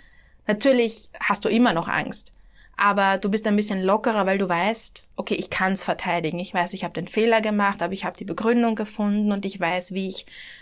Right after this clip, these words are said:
zwei, drei Sätze dazu sagen kann. Und wenn die Frage dann kommt, hast du vielleicht kurz einen hohen Blutdruck, aber danach kannst du dich wieder fassen, weil du weißt, okay, die Frage habe ich mir auch schon dreimal im Wohnzimmer gestellt. Das ist so der konkreteste Tipp, den ich hätte.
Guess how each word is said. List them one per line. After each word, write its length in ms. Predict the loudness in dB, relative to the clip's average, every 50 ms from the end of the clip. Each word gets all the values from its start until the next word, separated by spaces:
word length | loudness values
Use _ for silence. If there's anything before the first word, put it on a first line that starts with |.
| -14 -4
zwei, 160 | 0 2 2
drei 200 | 2 2 0 0
Sätze 320 | 2 2 0 0 0 0 -2
dazu 220 | -2 -2 -2 -4
sagen 360 | -6 -4 -4 -4 -6 -6 -8
kann. 220 | -8 -10 -12 -12 -14 -16 -20 _ -20 -20 -10 -4
Und 140 | 0 2 2
wenn 120 | 2 2
die 80 | 0 0
Frage 360 | 0 0 2 2 4 2 2
dann 180 | 2 0 -2 -2
kommt, 540 | 0 0 2 2 2 2 -2 -4 -12 -16 -16 -18 _ _ _ _
hast 340 | -2 0 0 0 0 -2 -2
du 60 | -2
vielleicht 300 | -2 0 0 0 0 0
kurz 220 | 0 0 2 2
einen 120 | 2 2 2
hohen 180 | 2 0 2
Blutdruck, 500 | 2 4 4 4 2 2 2 2 2 4
aber 120 | 4 2 2
danach 300 | 2 2 2 2 2 2
kannst 220 | 0 0 0 0
du 40 | -2
dich 140 | -2 -2 0
wieder 160 | 0 0 0
fassen, 440 | 2 2 2 2 2 2 0 2 2
weil 140 | 2 2 2
du 100 | 2 2
weißt, 320 | 2 2 2 0 -2 -8
okay, 280 | -10 -10 -12 -14 -18 -20 -20 _ _ -20 -20 -20 -20 -16 -4 -2
die 80 | -2 -2
Frage 380 | 0 0 0 2 2 2 2
habe 120 | 2 0 0
ich 80 | 0
mir 100 | 2 2
auch 80 | 2 2
schon 180 | 0 -2 -4
dreimal 600 | -4 -2 -2 -2 -2 -2 -2 -2 -2 -4 -6 -8 -12 -20 -10 -2
im 160 | 2 2 4
Wohnzimmer 420 | 4 2 0 -2 -2 -4 -4 -4 -4
gestellt. 520 | -6 -6 -4 -2 -2 -2 -4 -6 -10 -18 _ -20 -20 _ _ _ -20 -6 -4
Das 200 | -2 -2 -2 -2
ist 140 | -4 -4 -4
so 80 | -4
der 180 | -4 -4 -4 -6
konkreteste 640 | -6 -2 -2 -2 0 0 0 0 0 -2 -4 -6 -6
Tipp, 220 | -6 -6 -6 -4
den 140 | -4 -4 -4
ich 120 | -4 -4 -6
hätte. 300 | -6 -6 -8 -10 -12